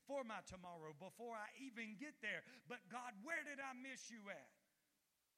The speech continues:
I better leave that alone. I'll get run out of here today. All right, really, all I came to teach about this morning is three simple words. Number one,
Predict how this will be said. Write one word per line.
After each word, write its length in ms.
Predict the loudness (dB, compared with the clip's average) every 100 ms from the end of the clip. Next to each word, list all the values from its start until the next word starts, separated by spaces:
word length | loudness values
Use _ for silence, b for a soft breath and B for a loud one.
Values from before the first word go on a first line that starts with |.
| _ _ _ _ _ _ _ _ _ _ -12
I 60 | -12
better 180 | -10 -14
leave 140 | -14 -12
that 160 | -12
alone. 240 | -12 -14 -12
I'll 100 | -12
get 160 | -12 -12
run 160 | -12
out 180 | -10 -10
of 60 | -10
here 160 | -12
today. 240 | -10 -8 -8 B B
All 100 | 2
right, 160 | 2 2 2
really, 320 | 4 4 4 2
all 320 | 2 2 2
I 140 | 0
came 280 | 0 -4 -4
to 80 | -8
teach 300 | -6 -8 -8
about 360 | -6 -4 -4 -4
this 180 | -8
morning 320 | -6 -8 -6 -8
is 140 | -10
three 240 | -8 -8
simple 320 | -8 -10 -10 -6
words. 280 | -6 -6 -8
Number 240 | -6 -6
one, 280 | -8 -10